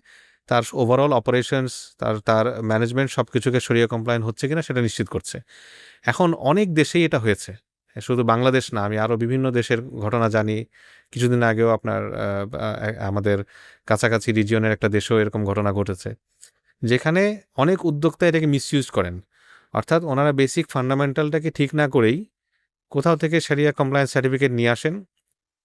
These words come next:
অনেক ক্ষেত্রে হয়তো যার কাছ থেকে নিয়ে আসছেন ওনারাও আসলে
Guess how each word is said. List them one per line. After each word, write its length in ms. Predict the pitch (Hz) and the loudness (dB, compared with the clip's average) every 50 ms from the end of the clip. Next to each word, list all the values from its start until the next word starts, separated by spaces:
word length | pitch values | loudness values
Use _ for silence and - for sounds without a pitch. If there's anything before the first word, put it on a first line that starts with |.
| _ _ _ _ _ _ | _ _ _ _ _ _
অনেক 260 | - 139 143 151 147 | 0 2 2 2 0
ক্ষেত্রে 280 | - - 175 160 175 170 | 0 -2 -2 2 2 2
হয়তো 420 | 160 160 147 - 156 151 151 147 - _ _ _ _ - _ _ _ - | 2 2 2 2 2 2 2 0 -4 _ _ _ _ -20 _ _ _ -4
যার 200 | 113 110 117 127 | 2 2 2 4
কাছ 160 | 127 147 - - | 2 -2 -4 -4
থেকে 180 | - 143 147 | -2 0 2
নিয়ে 180 | 139 135 135 139 | 2 4 2 2
আসছেন 300 | 131 - - 156 143 135 | 0 0 -2 -2 0 0
ওনারাও 320 | 120 123 131 139 147 151 | 0 2 2 2 4 2
আসলে 580 | 147 131 - - 143 143 147 143 143 - - | 2 0 -2 -4 -2 0 0 0 -2 -6 -12